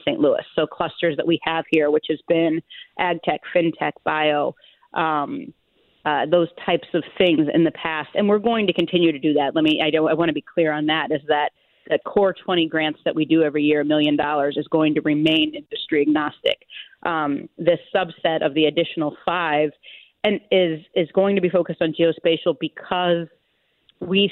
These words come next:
see potential as a growing cluster and a growing industry here for companies to want to come. So we've always been well aware of the fact that twen-, that fifty thousand dollars in and of itself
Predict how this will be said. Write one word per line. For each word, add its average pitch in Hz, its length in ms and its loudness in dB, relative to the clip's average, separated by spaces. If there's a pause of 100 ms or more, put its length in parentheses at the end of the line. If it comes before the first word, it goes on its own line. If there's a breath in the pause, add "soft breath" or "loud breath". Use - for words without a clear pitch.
(140)
see 180 400 2 (160)
potential 175 580 -4
as 160 180 -4
a 175 40 -2
growing 156 540 0
cluster - 400 -4
and 156 100 2
a 147 40 0
growing 151 300 2
industry 151 640 0
here 151 400 2 (380 soft breath)
for 156 260 2
companies 160 540 -6
to 165 80 -2
want 147 260 -4
to 156 60 -8
come. - 460 -6
So 175 60 -2
we've 165 140 4
always 185 280 0
been 160 180 0
well 170 240 2
aware 160 320 0
of 139 80 -8
the 151 80 -10
fact 151 300 -8
that - 100 -8
twen-, - 200 -4 (120)
that 151 260 0
fifty 185 220 -4
thousand 151 340 -2
dollars 143 440 -2 (720)
in 185 140 4
and 185 120 2
of 156 120 0
itself 160 480 -2